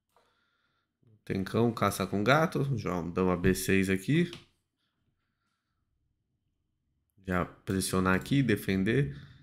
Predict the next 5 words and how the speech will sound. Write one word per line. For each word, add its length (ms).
A 40
posição 360
fica 260
um 60
pouquinho, 640